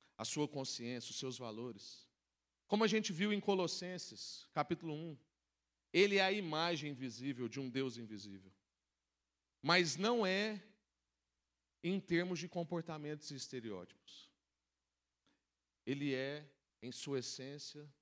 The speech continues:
sua consciência e seus valores. Irmãos, eu não sei se você lembra disso, mas a verdade é que Judas teve que identificar Jesus no meio dos discípulos.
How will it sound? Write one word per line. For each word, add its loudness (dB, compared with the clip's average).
sua -4
consciência -10
e -8
seus -4
valores. -8
Irmãos, 2
eu -2
não -4
sei -4
se -4
você -4
lembra -4
disso, -6
mas -4
a -2
verdade -4
é -4
que -4
Judas 0
teve -4
que -10
identificar -2
Jesus -6
no -8
meio -4
dos 0
discípulos. -10